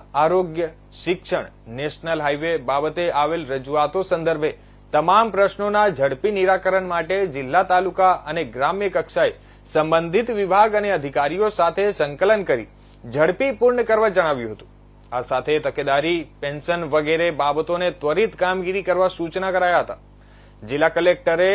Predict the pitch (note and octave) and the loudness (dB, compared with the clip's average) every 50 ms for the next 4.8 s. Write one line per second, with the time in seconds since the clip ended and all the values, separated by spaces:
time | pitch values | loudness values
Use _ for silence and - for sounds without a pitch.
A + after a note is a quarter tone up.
0 | G#3 G#3 F#3+ E3 D#3 D#3 - - F#3 G3+ G3 F#3 F3+ F3 F3 F3+ F#3 G3 F#3+ E3+ | 2 2 0 -2 -6 -6 -6 -4 -2 0 2 2 2 2 2 2 2 2 2 2
1 | - F3+ F3 F3+ F3 E3+ G3 F#3+ F3+ D#3+ E3 E3 E3+ E3+ F3+ F#3+ F#3+ F#3 E3+ E3 | 2 -2 -2 -2 0 0 0 0 2 2 2 0 0 -2 -4 -2 -2 0 -2 -2
2 | D#3+ E3+ E3+ E3+ F3 F#3 F#3+ G3 G3 G3 G3+ G#3 G3 - - - D3+ D3+ E3+ G3 | 0 0 0 2 2 2 0 0 0 -2 -2 -4 -4 -8 -6 -4 -4 -2 0 0
3 | G#3+ G3+ G3 F#3 F3+ F#3 F3+ F3 F#3 F#3+ F#3+ G3 F#3+ F#3+ - - E3+ F3+ F#3 F#3+ | 0 0 0 2 4 4 4 4 4 0 0 0 -2 -2 -2 -2 0 2 2 0
4 | F#3+ G3 F3 - - F3+ G3+ G3+ G3+ F#3+ F#3+ F#3 F3+ F#3 G3 G3 | 0 -2 -8 -4 -4 -4 -2 -2 -4 -2 -2 -2 2 4 4 2